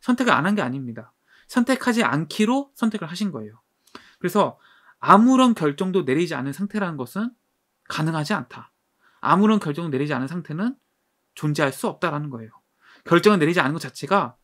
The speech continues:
하나의 결정이기 때문에 그렇습니다. 그리고 마지막 세 번째, 잘못된 결정에 대한 두려움 때문에 그렇습니다. 아, 내가 이 선택을 했을 때 잘못되면 어떡하지?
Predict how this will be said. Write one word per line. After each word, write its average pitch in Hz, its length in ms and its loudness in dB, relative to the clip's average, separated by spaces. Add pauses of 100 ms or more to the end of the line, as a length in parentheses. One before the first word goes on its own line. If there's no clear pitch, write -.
(220)
하나의 214 380 -2
결정이기 175 480 -4
때문에 131 220 -6
그렇습니다. - 580 -14 (1120)
그리고 - 80 -10
마지막 147 220 0
세 220 140 0
번째, 208 440 0 (480)
잘못된 226 720 2
결정에 151 480 -6
대한 139 180 -6
두려움 165 320 -2
때문에 131 160 -6
그렇습니다. - 480 -20 (300)
아, 143 60 -6
내가 190 180 2
이 175 100 2
선택을 240 420 2
했을 233 320 -4
때 185 300 -2 (260)
잘못되면 196 420 -2
어떡하지? - 460 -10